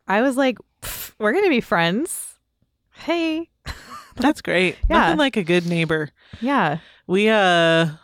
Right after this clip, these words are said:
Speaker 2: kinda struggle with that in large cities. It's,
Speaker 1: Oh, yeah. I have
Speaker 2: I,
Speaker 1: no idea who my neighbors are.
Speaker 2: I was telling my husband that it's actually considered polite
Speaker 1: Mm-hmm.
Speaker 2: because when you sort of, like, avoid eye contact and stuff,
Speaker 1: It is.
Speaker 2: what you're saying is,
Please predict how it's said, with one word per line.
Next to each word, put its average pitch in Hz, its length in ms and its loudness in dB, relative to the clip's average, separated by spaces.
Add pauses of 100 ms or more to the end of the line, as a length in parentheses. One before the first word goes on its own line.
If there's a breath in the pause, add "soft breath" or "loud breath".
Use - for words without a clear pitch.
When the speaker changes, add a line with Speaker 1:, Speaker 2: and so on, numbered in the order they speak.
(380 loud breath)
Speaker 2:
kinda 320 220 -2
struggle 185 360 0
with 170 120 2
that 160 200 -4
in 151 80 -6
large 160 340 -2
cities. - 680 -4 (180 soft breath)
It's, 208 120 4
Speaker 1:
Oh, 349 120 4
yeah. 254 200 2
I 127 100 2
have 185 160 -2
Speaker 2:
I, 220 160 4
Speaker 1:
no 175 120 2
idea 160 320 0
who 156 60 -2
my 143 100 -4
neighbors 143 360 -6
are. 147 100 -4
Speaker 2:
I 214 60 4
was 247 160 2
telling 269 280 2
my 233 120 2
husband 185 640 0
that 170 200 2
it's 170 160 -2
actually 180 360 0
considered 170 600 -4
polite 151 720 -4 (180)
Speaker 1:
Mm-hmm. 185 320 -12 (140)
Speaker 2:
because 175 400 -2
when 180 200 2
you 180 140 2
sort 185 200 0
of, 180 80 0
like, 165 240 0
avoid 160 400 0
eye 156 180 0
contact 190 680 -2
and 190 120 -4
stuff, 208 400 0
Speaker 1:
It 185 60 -4
is. 160 160 0
Speaker 2:
what 196 100 4
you're 185 120 2
saying 214 400 0
is, 165 340 0